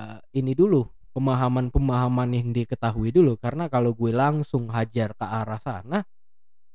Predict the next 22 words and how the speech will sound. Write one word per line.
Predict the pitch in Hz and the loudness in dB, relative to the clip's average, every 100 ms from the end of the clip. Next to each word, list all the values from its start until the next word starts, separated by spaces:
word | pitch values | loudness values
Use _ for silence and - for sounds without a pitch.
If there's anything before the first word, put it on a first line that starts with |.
| - - - - - - - - - - | -20 -20 -20 -20 -20 -20 -20 -20 -10 -2
itu | 240 | 4
nggak | 208 165 | 6 6
bisa | 220 - 175 151 147 | 4 4 6 6 6
gitu. | 127 107 - - - - - - - | 2 -2 -8 -14 -20 -18 -16 -16 -4
Kayak | 131 147 - - - - - - | -2 -2 -4 -12 -20 -18 -10 -6
kesannya | - 185 233 220 | 0 0 2 4
dia | 185 | 6
lompat-lompatnya | 202 180 - 156 165 165 - 165 180 - | 6 6 4 2 2 2 0 0 -2 -6
itu | - | -2
terlalu | 208 190 175 175 | 2 6 8 8
jauh. | 156 135 170 135 147 - - - - - - - - | 8 6 6 4 0 -6 -10 -20 -18 -16 -16 -16 -6
Karena | 180 208 | 0 2
orang | 185 208 165 | 2 2 2
belum | 143 135 | 2 4
punya | 135 131 131 123 123 | 2 2 0 -2 -4
komposisi | 123 127 131 139 127 123 | -6 -4 -4 -2 -2 -4
untuk | 120 117 | -6 -10
memahami | 127 120 113 117 113 110 | -12 -8 -6 -6 -8 -8
hal | 110 104 | -6 -8
itu | 110 110 110 | -10 -8 -8
dulu | 123 170 117 113 | -6 -4 -4 -4
ya. | 101 | -6